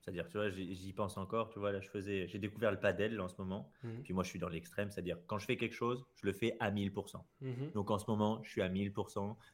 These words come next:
Speaker 1: Euh, j'ai l'impression d'être champion de padel, alors que ça fait, euh, dix fois que je joue, tu vois, dans ma vie. Donc, je, limite, rater un point, pour moi, c'est, c'est une catastrophe, tu vois.
Speaker 2: Ouais.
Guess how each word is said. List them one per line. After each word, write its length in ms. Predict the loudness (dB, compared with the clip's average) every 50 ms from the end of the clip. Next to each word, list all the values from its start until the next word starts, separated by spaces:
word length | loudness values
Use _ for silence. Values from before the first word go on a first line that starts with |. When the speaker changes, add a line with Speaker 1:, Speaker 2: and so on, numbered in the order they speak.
| _ _ -6
Speaker 1:
Euh, 80 | -4 -2
j'ai 100 | 2 4
l'impression 360 | 4 4 2 0 0 2 2
d'être 120 | 2 2 2
champion 300 | 2 0 2 2 2 2
de 60 | 4
padel, 300 | 4 6 6 6 6 6
alors 180 | 6 4 4
que 60 | 2 0
ça 80 | -2
fait, 240 | 2 4 6 6 6
euh, 80 | 6 4
dix 180 | 2 0 0
fois 180 | 2 4 4 4
que 60 | 4
je 120 | 4 0
joue, 160 | 2 2 0 0
tu 100 | 2 2
vois, 100 | 2 2
dans 100 | 2 2
ma 120 | 2 2
vie. 120 | 2 2
Donc, 220 | 4 4 4 2 2
je, 80 | -4 -8 -14 _ _ -20 _ _ _ _ 0
limite, 260 | 2 4 4 4 4
rater 240 | 6 6 6 8 8
un 120 | 6 6 4
point, 240 | 4 2 2 2 2
pour 140 | 0 0
moi, 100 | 2 2
c'est, 320 | 2 2 0 0 0 -2 -2
c'est 120 | -4 -6
une 80 | -4 2
catastrophe, 520 | 2 4 4 4 2 2 0 -4 -6 -6
tu 80 | -8 -10
vois. 100 | -8 -6
Speaker 2:
Ouais. 160 | -6 -6